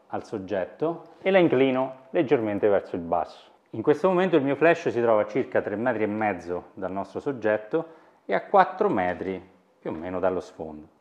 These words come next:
Dopo aver scelto naturalmente l'inquadratura e l'ottica con cui vado a realizzare il mio ritratto, devo stabilire il diaframma e in generale l'esposizione, perché io regolerò il mio flash sulla base delle scelte che faccio in maniera preliminare. iso cento,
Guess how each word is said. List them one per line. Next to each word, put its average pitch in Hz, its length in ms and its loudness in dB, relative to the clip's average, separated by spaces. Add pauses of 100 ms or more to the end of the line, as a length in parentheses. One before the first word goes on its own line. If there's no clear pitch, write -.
(100)
Dopo 143 200 2
aver 175 120 4
scelto 220 300 -2
naturalmente 120 560 0
l'inquadratura 107 840 -2
e 101 100 -4
l'ottica 117 480 0
con 95 180 -10
cui 101 200 -8
vado 92 440 -2
a 98 80 -12
realizzare 95 460 -4
il 95 40 -8
mio 104 100 -8
ritratto, 143 540 0 (440)
devo 147 240 6
stabilire 120 760 0
il 127 160 -4
diaframma 82 720 0
e 170 80 -2
in 185 100 2
generale 147 400 8
l'esposizione, 101 920 -6
perché 156 240 -2
io 131 100 4
regolerò 120 580 2
il 110 100 -8
mio 151 160 -2
flash 110 400 -2
sulla 196 240 -6
base 107 340 2
delle 139 140 -4
scelte 160 380 -6
che 170 60 -8
faccio - 340 -6
in 139 60 -4
maniera 104 280 -2
preliminare. 90 600 0
iso 175 380 0
cento, 95 760 0